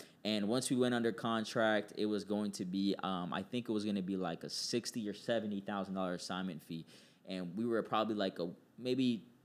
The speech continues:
two, three weeks away. Like, she was about to start the probate process and do all this stuff.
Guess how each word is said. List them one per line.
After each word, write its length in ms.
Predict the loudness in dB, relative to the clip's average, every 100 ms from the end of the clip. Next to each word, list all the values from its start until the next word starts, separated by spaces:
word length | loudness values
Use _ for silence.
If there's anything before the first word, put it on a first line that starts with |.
| -6
two, 240 | 0 2
three 300 | 2 4 6
weeks 400 | 6 4 4 2
away. 440 | 2 4 4 6
Like, 160 | 4 2
she 120 | 0
was 160 | 0 2
about 220 | 4 2
to 60 | 2
start 260 | 0 0
the 60 | -2
probate 460 | 0 2 4 0 0
process 560 | 0 0 0 0 0
and 100 | -2
do 100 | 0
all 120 | 2 2
this 140 | 0
stuff. 460 | 0 2 4 4